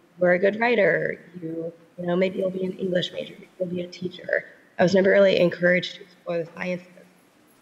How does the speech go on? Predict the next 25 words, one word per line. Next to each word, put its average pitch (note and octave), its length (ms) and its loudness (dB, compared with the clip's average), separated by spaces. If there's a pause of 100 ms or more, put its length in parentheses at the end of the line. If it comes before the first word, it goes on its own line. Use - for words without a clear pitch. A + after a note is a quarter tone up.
(240)
Um, F3+ 500 -4 (420)
then F#3 380 -2
I F#3 220 -4
took - 240 -14 (260)
Professor F#3+ 420 -14
Bauer's E3+ 540 -2 (320)
Intro F3+ 300 -2
to F3+ 120 -6
Environmental F3 400 -2
Science F3 300 -4
class - 380 -8
my E3+ 240 -2
sophomore F#3 420 -2
year, E3 540 2 (320)
and, E3 300 -2
uh, E3+ 260 -6
the E3 100 -2
rest F3 240 -4
is E3+ 60 -20 (100)
history. - 540 -20 (420)
I E3+ 400 -4 (420)
fell F#3 180 2
in F3+ 80 2
love F3 280 0
with E3+ 220 -4